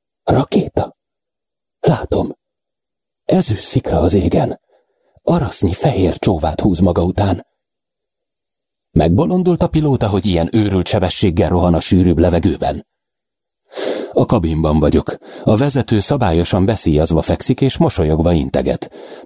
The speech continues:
Persze, geovíziós adás. Az operatőrök mindig ilyen olcsó trükkökkel dolgoznak. Gyors képváltás, hadd szédüljön a néző.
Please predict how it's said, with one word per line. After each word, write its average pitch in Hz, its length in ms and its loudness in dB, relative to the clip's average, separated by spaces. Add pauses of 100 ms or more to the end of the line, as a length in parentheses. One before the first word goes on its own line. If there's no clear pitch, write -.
Persze, - 640 -2 (260)
geovíziós 95 1000 2
adás. 92 480 0 (320)
Az 190 220 0
operatőrök 131 680 0
mindig 110 320 0
ilyen 87 180 0
olcsó 90 500 0
trükkökkel 92 540 0
dolgoznak. 85 640 0 (180)
Gyors 185 340 2
képváltás, 117 720 0
hadd 85 200 0
szédüljön 76 560 4
a 76 60 4
néző. 78 520 2